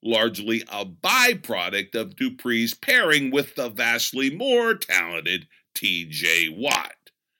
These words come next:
To wit, Filippone tweets, quote, "I think T J Watt makes Bud Dupree. So instead of paying Bud Dupree sixteen to seventeen million, find an under-the-radar outside linebacker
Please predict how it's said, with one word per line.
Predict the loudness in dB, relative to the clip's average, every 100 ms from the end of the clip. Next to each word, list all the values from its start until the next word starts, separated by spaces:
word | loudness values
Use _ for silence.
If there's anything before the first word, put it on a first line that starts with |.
| _ _ -10
To | -4
wit, | 0 0 -2 _ _ -12
Filippone | -10 -6 -4 -2 -4
tweets, | -4 -4 -4 -2
quote, | 2 2 0 _ _ -4
"I | 0 0
think | 0 -2 -2 -4
T | -6 -4
J | -2 2 2
Watt | 2 0 -2 -2
makes | -2 -2 -2 -6
Bud | _ -2 -2 -2
Dupree. | -10 -6 -2 0 -2 -12 _ _ _ _
So | -6 -6
instead | -4 -4 -2 0
of | -2
paying | -4 -4 -4 -2
Bud | -2 -2
Dupree | -6 -10 -6 -4
sixteen | -2 -2 -2 -2 -4 -4
to |
seventeen | -2 0 0 -2 -4 -4 -4 -6
million, | -8 -4 -4 -6 -10 _ _ -10
find | 0 0 2
an | -2 -6 _ _ -8
under-the-radar | -4 -2 0 0 -2 -2 -2 -2 -4 -6
outside | -6 -6 -4 -4 0 -2
linebacker | -2 -4 -4 -4 -4 -4 -4 -2 -4 -6